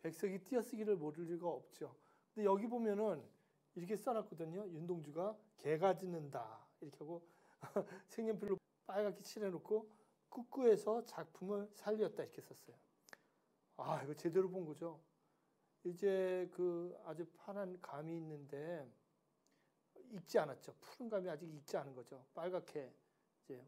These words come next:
홍시로 가지는 않았고 별이 많아요.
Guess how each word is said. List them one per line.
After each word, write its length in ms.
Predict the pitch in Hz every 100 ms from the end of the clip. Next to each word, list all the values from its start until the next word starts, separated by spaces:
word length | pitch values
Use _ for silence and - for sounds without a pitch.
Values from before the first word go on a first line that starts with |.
| -
홍시로 680 | 226 214 - 202 180 170 165
가지는 360 | 131 131 160 127
않았고 580 | 120 - - 131 170 - _ _ _ _ _
별이 280 | - 170 202
많아요. 480 | 190 131 156 135